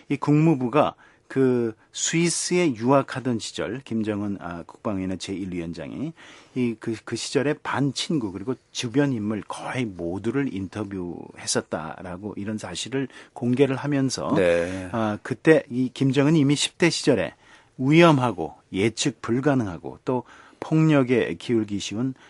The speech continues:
Speaker 1: 과대 망상령이었다. 이렇게 얘기를 했습니다. 반면에, 아, 그 장성택에 대해서는 "아마도 북한 내에서 가장 세련된 대화 상대이자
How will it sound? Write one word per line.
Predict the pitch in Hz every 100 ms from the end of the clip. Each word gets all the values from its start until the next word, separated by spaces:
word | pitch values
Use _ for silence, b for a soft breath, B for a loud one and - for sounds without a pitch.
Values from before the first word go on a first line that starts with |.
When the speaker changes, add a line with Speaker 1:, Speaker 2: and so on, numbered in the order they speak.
| b
Speaker 1:
과대 | - - 120 123 143 123
망상령이었다. | 101 90 95 107 131 135 120 98 87 - 78 76 85 92
이렇게 | 120 123 - 104 -
얘기를 | 113 92 95 90 82
했습니다. | - - 101 82 76 73 73 B B
반면에, | - 123 143 151 120 123 - b b b
아, | 104 95 92 -
그 | 110 98 95
장성택에 | - 120 127 135 123 127
대해서는 | 117 110 101 120 151 175 - B B B B
"아마도 | - 107 123 123
북한 | 170 135 151 143
내에서 | 127 104 - 101 73
가장 | - - 95 135 151 160
세련된 | - - 117 151 143 135 135 120 107
대화 | - 98 101 98
상대이자 | 92 - 113 95 87 85 - 113